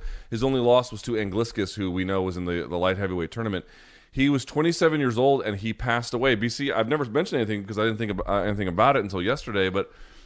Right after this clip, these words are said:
uh, Jordan, I don't know why he passed away. He messaged me on Friday, actually. Um, he wanted some, some, uh,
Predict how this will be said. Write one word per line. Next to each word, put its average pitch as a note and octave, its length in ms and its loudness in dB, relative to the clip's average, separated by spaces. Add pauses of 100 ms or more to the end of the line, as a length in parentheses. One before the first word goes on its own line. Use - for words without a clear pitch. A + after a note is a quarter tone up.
(280)
uh, A#2+ 220 6
Jordan, D3+ 420 0
I B2+ 60 2
don't E3 140 4
know E3 60 4
why C3 340 4
he D3 160 -6
passed B2+ 380 0
away. A#2+ 340 2
He D3+ 180 -4
messaged G3 460 -4
me D#3 120 2
on A#2+ 200 2
Friday, B2 640 0 (160)
actually. E2+ 560 -4 (480)
Um, A2 300 2
he B2 100 2
wanted C#3 380 4
some, C3 480 4 (360)
some, B2 400 2
uh, A2 600 6